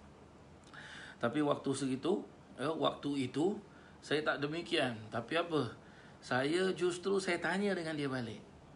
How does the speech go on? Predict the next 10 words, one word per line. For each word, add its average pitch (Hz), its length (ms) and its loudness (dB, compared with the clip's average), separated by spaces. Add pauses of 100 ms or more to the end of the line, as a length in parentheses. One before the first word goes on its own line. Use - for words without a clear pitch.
(180)
Ya. 120 160 -10 (1400)
"Kamu 190 320 -2
beriman 160 720 0
dengan 127 480 0 (560)
Bible?" 120 400 0 (1400)
"Ya, 170 240 0
ya, 170 160 0
beriman 139 560 -2
saya 156 160 -4
dengan, 143 320 -2